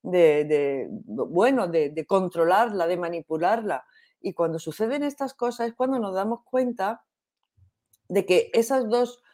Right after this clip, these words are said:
fuerzas, esas dos energías, masculina y femenina, deben estar unidas, integradas y ir al unísono,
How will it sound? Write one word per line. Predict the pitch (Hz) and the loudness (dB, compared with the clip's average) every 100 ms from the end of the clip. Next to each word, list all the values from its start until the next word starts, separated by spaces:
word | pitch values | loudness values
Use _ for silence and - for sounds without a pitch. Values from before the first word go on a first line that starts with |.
| _ _ | _ _
fuerzas, | - 233 254 247 165 | 4 8 8 8 2
esas | 175 220 | 2 2
dos | 214 226 | 2 2
energías, | 214 208 - 262 226 | 2 -2 -4 0 0
masculina | 185 185 - 165 202 220 | 0 -6 -2 -2 0 -2
y | |
femenina, | 214 220 214 233 247 226 226 233 _ _ | -2 -2 -2 0 0 -2 -4 -8 _ _
deben | 180 214 277 277 | 4 6 6 4
estar | 247 240 262 277 - _ | -2 -2 -2 -2 -4 _
unidas, | 220 220 247 262 175 160 - | 2 2 2 2 2 0 -4
integradas | 208 190 190 190 208 226 208 175 - | -4 -2 -2 0 2 4 4 0 -4
y | 170 196 214 | -4 -2 0
ir | 214 | 0
al | - 208 | 0 0
unísono, | 190 196 220 220 156 143 120 | -2 -2 -4 -4 -8 -8 -10